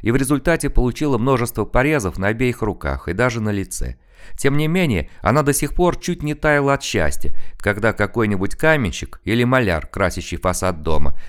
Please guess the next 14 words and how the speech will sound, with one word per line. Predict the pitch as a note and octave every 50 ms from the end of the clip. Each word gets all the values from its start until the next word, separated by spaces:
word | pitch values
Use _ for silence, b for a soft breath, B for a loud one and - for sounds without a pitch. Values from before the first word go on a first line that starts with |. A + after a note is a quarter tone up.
| B B
восхищённо | G#2 G#2 - - A2+ - - C3 B2 A2+ F#2+ F2+
присвистывал, | - - G#2 G2 - - D3+ E3 D3 - - E2+ D#2 D2
следуя | - - - A2+ A#2+ A#2+ - G2+ F#2+ G2
ножкам. | F2+ D2 B1 A#1+ - - - - - - - _ _ _ _ _ _ _ _ _ b b b b
Что | b - - - - F3 F3+ D#3+
же | D3+ D#3
это, | C#3+ - C3+
скажите | - - A#2 A#2 A2 C3+ D3+ D3 - B2+
на | A#2+ B2+ B2
милость, | B2 B2 B2 A2+ A2+ G#2 - -
такое? | - A2 - - - D#2+ C#2+ C#2 B1+ - - _ _ _ _ _ _ _ -
Долготерпение | - F2+ D3+ D3+ C3+ C3 B2+ - C3 B2 B2 - F3+ F#3 F#3 E3+ D#3+ D3+ C#3
или | - - C#3 D#3 D3+ C#3+
легкомыслие? | C#3+ C#3 - - - C#3+ C#3+ C3+ G#2 D#2 D2 - - B1+ B1 -